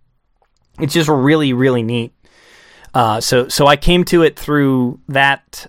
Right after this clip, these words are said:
uh, that sequence, and I learned the any percent run, which is a little different than the G D Q run I did. Uh, the G D Q run, uh, doesn't have any wrong warps. Uh, the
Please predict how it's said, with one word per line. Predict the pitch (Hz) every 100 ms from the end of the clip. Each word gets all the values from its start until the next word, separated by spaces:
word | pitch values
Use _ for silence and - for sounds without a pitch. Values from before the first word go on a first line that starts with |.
| -
uh, | 113 107 104 110
that | 127 135
sequence, | - 131 131 127 -
and |
I | 120
learned | 117 127 123 120
the | 117
any | 131 147
percent | 135 - 127
run, | 127 113 107 113
which | 131 123 -
is | 120 120
a | 135
little | 185 214
different | 185 - 165
than | 147
the | 139
G | 123
D | 127 120
Q | - 123
run | 117
I | 110
did. | 110 107 110
Uh, | 110 104
the | 117
G | 131
D | 156
Q | 151 143
run, | 131 123 120 117
uh, | 110 104
doesn't | - 127 123
have | 127 123
any | 117
wrong | 113 117 117
warps. | 110 113 - - _ _ _ _ _ _
Uh, | 117 110 107 101 107 _ _ _ _ _ _ _ _ _ -
the | 123 127 123 123 120 117